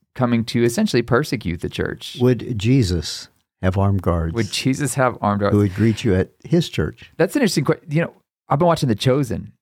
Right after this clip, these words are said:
Speaker 1: and
Speaker 2: Uh-huh.
Speaker 1: it's so interesting how so many of the guys are like, "Jesus, should we take up and fight him?" And he's like, "Stop, stop, stop."
Speaker 2: Yeah.
Speaker 1: Yeah. Like, they were ready to go for it, man. A
Speaker 2: Oh,
Speaker 1: couple
Speaker 2: Peter
Speaker 1: of them.
Speaker 2: did.
Speaker 1: Yeah.
Speaker 2: Yeah.
Speaker 1: No, that's right. Lopped off that guy's ear there, and
Speaker 2: Yeah.
Speaker 1: they came to arrest him. And Pe-, he's like, "Hey, those who live by the sword will die by the sword."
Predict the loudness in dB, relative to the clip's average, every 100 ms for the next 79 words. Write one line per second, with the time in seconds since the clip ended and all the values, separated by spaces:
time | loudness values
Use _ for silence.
0 | _ -2 0 0 2 2 2 0 0 0
1 | 0 0 0 0 0 2 2 2 2 2
2 | 0 0 2 2 2 0 -2 0 0 2
3 | -2 -2 0 2 0 -2 -4 -8 0 0
4 | 0 _ -8 -2 -2 -2 -8 -8 -4 -2
5 | -2 -4 -4 -6 -8 -4 -2 0 2 2
6 | 2 2 0 0 0 0 -2 -2 -2 -4
7 | -2 0 2 2 2 2 0 0 -2 -2
8 | -4 0 2 2 0 0 0 2 0 0
9 | 0 -2 0 0 0 2 -2 0 -2 2
10 | 0 0 0 2 2 2 0 0 0 2
11 | 2 2 0 -2 -2 -2 -6 -6 -2 -2
12 | 0 2 2 2 0 0 0 2 0 0
13 | 0 0 0 -6 -20 -20 -20 _ _ -2
14 | 2 2 2 0 -2 -4 -2 -2 -6